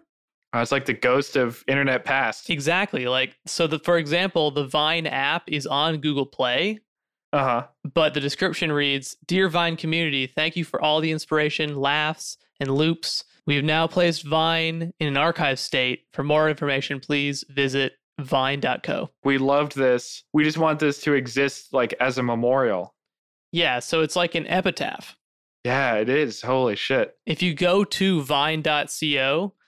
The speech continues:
Speaker 2: that website is just, like, a, the emoji of the hand waving.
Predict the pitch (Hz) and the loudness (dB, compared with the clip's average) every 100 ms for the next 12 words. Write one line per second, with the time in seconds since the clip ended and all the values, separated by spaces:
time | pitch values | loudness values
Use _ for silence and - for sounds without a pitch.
0 | _ - 175 175 165 151 165 240 277 - | _ -2 2 2 2 2 2 0 2 0
1 | 156 143 170 147 143 - - - _ _ | -2 0 2 2 2 -4 -10 -14 _ _
2 | _ 165 151 143 143 143 147 151 143 143 | _ 2 2 2 2 0 0 0 2 2
3 | 156 160 156 139 143 143 160 175 175 190 | 2 2 2 0 0 -2 0 0 2 0
4 | 214 | -2